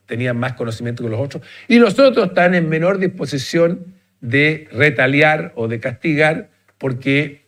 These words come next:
de alguna manera reconocen que están en una categoría inferior, por lo menos en esta, en este ranking. Entonces, al cambiar el escenario, cambian los resultados, ¿ah? Eso es interesante.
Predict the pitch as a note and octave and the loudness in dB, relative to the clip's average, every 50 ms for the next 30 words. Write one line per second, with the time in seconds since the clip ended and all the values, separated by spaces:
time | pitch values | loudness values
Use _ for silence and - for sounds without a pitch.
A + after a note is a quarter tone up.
0 | _ - - B2 B2 C#3 D3 C#3+ C#3+ C#3 C#3 C3+ B2+ B2+ A#2+ A#2+ B2+ C#3+ C#3+ - | _ -8 -6 -4 -4 -4 -4 -2 -2 -2 -2 -2 -4 -4 -6 -6 -6 -6 -6 -6
1 | E3 C#3 C3+ B2+ A2+ - - C3+ C3 C#3 C#3+ C3+ B2+ B2 B2+ A#2 A2 B2+ B2 C3 | -8 -8 -8 -10 -12 -10 -8 -6 -6 -4 -4 -4 -6 -6 -6 -6 -6 -4 -2 -2
2 | C3 C3+ C#3 C#3 C3 C3+ C3 C3+ D3 D#3 D#3+ C#3+ - C#3 C3 C3 B2 C3+ D3 D3 | 0 0 0 0 0 -2 -2 0 2 2 2 0 -2 -4 -4 -2 -2 -2 -2 -4
3 | D3+ C#3 - - - B2 C3 C#3 C#3 - - B2 A#2 A2 G2+ F#2 F2+ G2 - _ | -4 -6 -8 -10 -8 -6 -6 -4 -6 -6 -6 -6 -4 -4 -4 -6 -10 -14 -16 _
4 | - A2+ A#2+ B2+ A#2+ - A#2 A2 F#2+ F2+ F2 - _ _ _ _ - - _ _ | -8 -6 -6 -6 -4 -4 -6 -6 -6 -10 -12 -16 _ _ _ _ -20 -20 _ _
5 | - - - _ _ - A3+ F#3+ - B3+ A#3 - - - - - D#3 D3+ - F3 | -20 -20 -20 _ _ -12 -8 -4 -2 -2 -2 -2 -6 -8 -4 -4 -4 0 0 0
6 | E3 F3 F3+ A#3+ B3+ B3+ B3+ B3 G3+ - - E3+ F3+ G3 F#3+ F3 F3 F3 F3 - | 2 4 4 4 4 4 4 2 2 2 0 -2 -2 -2 0 0 0 0 0 -2
7 | - - - _ _ _ - E3 E3+ F3 F3+ F3 D#3 D3 C3 B2+ B2 - B2 A2 | -6 -10 -18 _ _ _ -8 -6 -4 -2 -2 -2 -2 -2 -4 -4 -6 -6 -8 -12
8 | G#2 - - - - - _ _ - D#2+ - _ _ _ _ _ - - - D3+ | -12 -14 -16 -20 -20 -20 _ _ -20 -20 -20 _ _ _ _ _ -16 -10 -6 -6
9 | C#3 C3+ - B2 A#2+ A2+ A#2 G#2+ E2+ F2+ - _ | -6 -6 -6 -8 -8 -8 -8 -10 -12 -14 -20 _